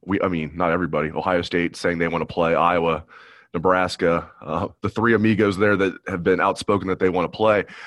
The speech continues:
But you look at Dan Patrick's report yesterday, he mentioned six schools that do not wanna play. No surprise here, but both Michigan schools, both Illinois schools, Northwestern and Illinois, Maryland and Rutgers are the six for sure that don't wanna play, according to Dan Patrick.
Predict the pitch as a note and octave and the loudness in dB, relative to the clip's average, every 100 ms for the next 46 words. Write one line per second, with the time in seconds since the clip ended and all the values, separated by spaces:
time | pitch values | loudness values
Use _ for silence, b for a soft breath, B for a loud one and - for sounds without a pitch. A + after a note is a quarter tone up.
0 | B B2 C3 F3 D#3 C#3+ C#3 B2 A#2+ A#2+ | B 4 4 4 2 4 2 2 0 0
1 | G#2+ G#2 A2 A2+ G2+ G2 - G2 G2 F#2 | -2 -2 2 2 4 0 0 2 4 2
2 | - B B B - D3+ B2 C3+ C#3+ A2 | -2 B B B 0 4 6 6 4 2
3 | F#2+ - - C3 - B2 A#2+ G#2+ G#2+ F#2+ | 0 -2 -2 -2 0 2 4 4 2 2
4 | F#2+ A#2 G#2 D#2 F2+ E2+ - F2 E2 F2 | 2 4 4 4 2 0 0 0 2 2
5 | A2 B2+ G#2+ G#2+ G#2 F#2+ F#2+ F2 F2 F2+ | 2 2 0 2 2 0 0 -2 0 0
6 | A#2 C3 A2 G#2 - F2+ E2 - E2+ F2 | 2 2 2 0 0 -4 -4 -4 -2 -2
7 | G2 - b b b b b b A#2 C3 | -4 -10 b b b b b b 2 4
8 | B2 B2 A#2 G#2+ - F2+ F#2+ F#2 F#2+ F#2 | 6 6 6 4 2 0 0 0 0 2
9 | F#2+ - F#2+ F#2 F#2 G2 E2+ E2 F2 - | 0 0 0 2 2 2 2 0 -2 -8
10 | _ _ _ _ _ _ - A2+ B2+ B2+ | _ _ _ _ _ _ -2 2 4 4
11 | B2 A2+ G#2 G#2 - C#2+ C#2 F2+ F2 - | 4 4 4 2 0 -4 -2 -2 -2 -2
12 | G2 - - - G2+ F#2+ E2+ F2+ E2+ E2 | -2 -4 -6 -2 0 2 2 2 0 -2
13 | F#2+ F2 D#2+ - F2 D#2+ E2 D#2+ E2+ D#2 | 0 0 0 -2 -4 -4 -4 -4 -4 -4
14 | - D#2 - | -4 -8 -8